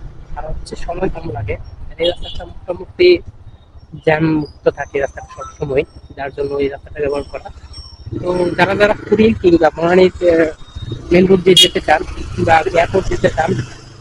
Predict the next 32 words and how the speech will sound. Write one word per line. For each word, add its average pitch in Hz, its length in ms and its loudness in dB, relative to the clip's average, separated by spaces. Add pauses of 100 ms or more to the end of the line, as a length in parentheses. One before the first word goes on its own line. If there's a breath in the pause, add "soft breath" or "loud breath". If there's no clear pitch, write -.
(260)
রামপুরা 175 320 -8
থেকে 165 220 -12
আসতেছেন 147 440 -16 (280)
বা 139 260 -6
রামপুরা 147 380 -10
থেকে 147 140 -10
আসতেছেন - 380 -12 (1000)
কিংবা 247 200 -8
গুলশান 196 340 0
থেকে, 170 220 -10
তারা 185 160 -12
কিন্তু 180 280 -18
চাইলে 180 200 -8
এই 170 100 -12
রাস্তাটা 156 380 -18
ব্যবহার 143 320 -20
করতে - 200 -20
পারে। - 100 -20 (2000)
গাইস, 185 340 -8
আমরা 156 240 -10
কিন্তু 165 220 -14
এখন 170 220 -12
চলে 185 260 -8
আসছি, 180 540 -14 (220)
আহ, 139 180 -20 (120)
তিনশো 214 260 -10
ফিট 220 160 -6 (100)
কোণে। 175 260 -16 (600)
কিন্তু 226 240 -6
এই 233 100 2
মুহূর্তে 233 460 0
আমাদের 190 380 -4